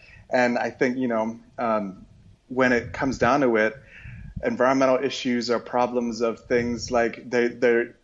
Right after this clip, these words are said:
greed problems, they're selfishness problems, they're apathy problems, they're ignorance problems, and, and all these other things that are really moral issues underlying everything. And as a Christian, I look at that and I think, okay, so my faith tradition,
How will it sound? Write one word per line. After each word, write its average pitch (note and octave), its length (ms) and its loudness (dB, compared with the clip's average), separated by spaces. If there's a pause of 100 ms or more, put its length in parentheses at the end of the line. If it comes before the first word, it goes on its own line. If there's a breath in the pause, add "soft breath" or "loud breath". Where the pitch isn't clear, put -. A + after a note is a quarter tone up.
greed D#3+ 340 -2
problems, F#2+ 760 -4
they're A2+ 340 0
selfishness C3+ 640 -4
problems, G2+ 520 -6
they're A2 180 -2
apathy C3+ 380 -2
problems, G2+ 540 -6
they're C3 200 2
ignorance F#3 440 -4
problems, G2+ 480 -8
and, A#2 200 -10
and C#3+ 120 -6
all F3+ 200 0
these B2+ 320 -8 (260 soft breath)
other D3 200 0
things C3+ 280 -6
that B2 100 2
are A#2+ 100 4
really C3+ 340 -2
moral A#2 640 0
issues F#2+ 760 -6 (360 loud breath)
underlying A2 640 2
everything. F#2+ 580 -4 (300 loud breath)
And B2 120 2
as A2+ 120 4
a A2 80 2
Christian, G#3 460 0
I G#2+ 60 4
look G#2+ 220 0
at G2+ 100 -4
that G#2 120 4
and A2 80 0
I G#2+ 60 0
think, B2+ 180 -2
okay, C3+ 220 0
so A#2 160 -4
my B2+ 220 2
faith - 340 -2
tradition, G#2+ 600 -6